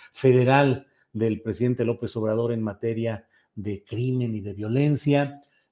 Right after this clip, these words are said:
Creo que debemos ver un poquito más allá. No, no quiero yo hoy entrar eh, hoy mismo, por ejemplo,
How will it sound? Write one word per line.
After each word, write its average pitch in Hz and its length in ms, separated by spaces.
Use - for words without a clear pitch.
Creo 160 320
que 139 340
debemos 139 440
ver 151 160
un 147 160
poquito 147 440
más 123 280
allá. 92 260
No, 139 220
no 156 220
quiero 156 280
yo 120 180
hoy 123 220
entrar 117 440
eh, 120 260
hoy 175 180
mismo, 175 360
por 143 120
ejemplo, 147 500